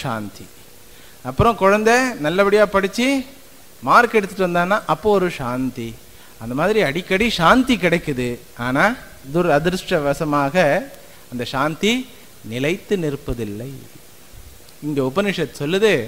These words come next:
உனக்கு நிலையான சாந்தி வேணும்னா ஒரே வழிதான்.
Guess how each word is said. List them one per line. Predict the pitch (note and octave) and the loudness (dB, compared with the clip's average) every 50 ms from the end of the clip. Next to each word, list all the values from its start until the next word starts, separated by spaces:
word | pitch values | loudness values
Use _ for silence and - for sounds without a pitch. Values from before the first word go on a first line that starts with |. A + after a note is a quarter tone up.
| C3+ - - - - - - - - - - - - - - - - - A#2 | -8 -16 -20 -20 -20 -20 -20 -20 -20 -20 -20 -20 -20 -20 -20 -20 -18 -12 -10
உனக்கு | C3 C3 - A#2+ A2 A2 | -10 -8 -8 -8 -8 -6
நிலையான | A2 B2 C3 C#3 D3 D3+ E3 F#3 G#3+ B3+ C4 A3 - | -4 -2 0 2 4 6 6 6 6 6 4 2 2
சாந்தி | D#3+ C#3+ E3 F3 - E3 D3 | 0 0 -2 -2 -4 -4 -2
வேணும்னா | C3+ C3 B2+ A#2+ A2+ A2 A2 A2+ A2+ A2+ A#2 - - - - - - - - - - - | 0 0 0 -2 -2 -4 -4 -4 -4 -4 -8 -10 -16 -20 -20 -20 -20 -20 -20 -20 -14 -12
ஒரே | G#2 G#2+ A#2 A#2+ B2 B2+ C3+ C#3 D3+ E3+ F3 D3 | -8 -6 -4 -2 -2 0 0 0 0 0 -2 -4
வழிதான். | A#2 A2+ A2 G#2+ G#2 - - G#2 A#2+ C3+ | -4 -4 -6 -6 -8 -10 -12 -14 -14 -14